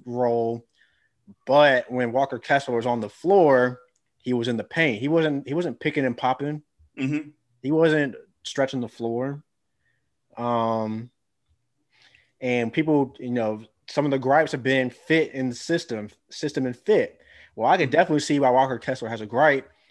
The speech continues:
Speaker 1: because if Roy said that he was gonna use him a certain way, then when he gets out there and he's just in the paint the whole time, and he's just getting, most of the pro-, production's coming off of offensive rebounds and a few post-ups here and there or running the floor,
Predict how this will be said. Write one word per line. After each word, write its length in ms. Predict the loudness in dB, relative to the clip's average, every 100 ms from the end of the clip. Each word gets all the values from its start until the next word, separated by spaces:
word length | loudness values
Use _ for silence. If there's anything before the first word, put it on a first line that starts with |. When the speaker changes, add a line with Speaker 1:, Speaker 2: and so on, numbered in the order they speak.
| -18
Speaker 1:
because 340 | -2 0 0
if 100 | -2
Roy 260 | 0 2 2
said 220 | 0 -2
that 60 | -2
he 80 |
was 80 | -2
gonna 160 | -2 -2
use 160 | -2
him 60 | -4
a 40 |
certain 320 | -6 -4 -4 0
way, 200 | 0 0
then 180 | -6
when 100 | -6
he 80 | -6
gets 200 | -6 -2
out 220 | 0 0
there 440 | 0 0 0 -2 -8 _ _
and 80 | -10
he's 120 | -8
just 140 | -6 -6
in 100 | -8
the 80 | -6
paint 400 | -2 -2 -2 -6
the 80 |
whole 180 | -4 -4
time, 400 | -2 -4 -4 -6 -12 _ _ _
and 180 | -12 -8
he's 120 | -6
just 160 | -6 -8 -8
getting, 360 | -4 -4 -4 -8 -10
most 180 | -8 -6
of 80 | -8
the 100 | -12
pro-, 120 | -16
production's 460 | -6 -4 -4 -6
coming 200 | -6 -4
off 100 | -4
of 60 | -2
offensive 360 | -4 -4 -8 -2
rebounds 540 | 0 0 0 -2 -4
and 160 | -10 -10
a 60 |
few 180 | -6 -6
post-ups 480 | -4 -6 -4 -8 -4
here 160 | -4
and 120 | -4 -4
there 360 | 0 0 -2 _ _ -12
or 100 | -4
running 240 | -2 -2
the 60 | -4
floor, 500 | -2 2 4 2